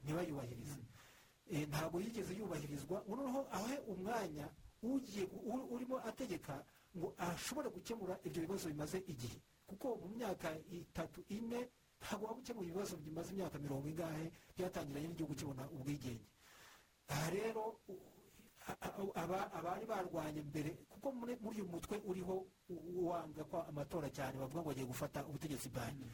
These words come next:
Harimo abari barwanyije Bozize, n'ubwo bose bavuga ko ashobora kuba afitemo uruhare rukomeye cyane, ariko harimo n'abari bamurwanyije n'ubu ngubu barimo barakorana. Umuntu rero akaba yakwibaza se ubundi niyo banaramuka ba-,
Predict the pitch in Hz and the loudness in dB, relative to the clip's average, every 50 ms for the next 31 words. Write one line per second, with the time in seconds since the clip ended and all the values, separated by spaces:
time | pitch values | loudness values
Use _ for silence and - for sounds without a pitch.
0 | - - - - - - - 170 185 214 240 247 262 - 196 185 208 226 240 233 | -10 -12 -16 -18 -10 -2 0 2 2 2 2 0 0 2 2 2 2 2 2 2
1 | 220 208 190 170 165 160 156 151 147 143 - - 147 147 - - - - 139 143 | 2 2 2 2 2 2 2 0 -2 -2 0 0 -2 -2 -2 -6 -14 -10 -2 0
2 | 156 147 - 143 139 127 120 - 185 214 220 214 214 220 208 - - 156 151 170 | 0 2 2 0 -2 0 2 2 2 0 0 -2 -2 -2 -2 -2 -2 -4 -4 -4
3 | - 208 - - - 214 214 190 180 156 - 202 202 196 180 - 190 185 180 - | -4 -6 -4 -2 -2 -2 -2 0 -4 -6 -4 -2 -2 -2 0 0 0 0 0 -2
4 | - 196 196 202 180 180 190 180 160 135 - 170 185 196 180 156 - 151 131 123 | -2 0 0 2 2 2 2 2 0 0 0 0 2 2 0 0 0 -2 -2 -2
5 | 123 135 151 214 - - - - - - - - - - - 165 233 269 - 196 | -2 -2 -4 -4 -4 -6 -16 -20 -20 -20 -20 -20 -12 -2 -2 0 0 0 0 -2
6 | 190 202 233 226 233 220 214 226 226 202 180 165 156 156 151 151 151 160 202 202 | -2 0 0 2 2 2 2 2 2 2 2 0 0 0 0 0 0 -2 0 0
7 | 190 185 190 185 175 180 180 175 180 170 175 175 170 160 143 135 - - 170 143 | 2 2 2 2 4 4 4 4 4 2 2 2 2 2 2 2 2 0 0 0
8 | 123 117 - - - - - - - - - - - - 170 202 220 214 202 226 | 0 -4 -6 -12 -18 -20 -20 -20 -20 -20 -20 -10 -4 0 2 2 2 2 2 2
9 | 262 269 262 226 196 208 226 233 208 - - 214 185 160 143 160 160 - - 208 | 2 2 2 2 2 4 4 2 2 0 0 0 0 0 0 0 -2 0 -2 -2
10 | - - 175 185 208 226 233 226 214 202 214 165 - 180 185 208 214 220 220 202 | 0 2 2 4 4 2 2 0 -2 -4 -4 -4 -2 0 0 2 2 2 2 2
11 | 180 165 156 147 151 156 165 202 196 170 190 208 180 - 160 160 165 170 170 | 2 2 0 0 -2 -2 -2 -2 -2 -2 0 0 0 0 2 2 2 2 0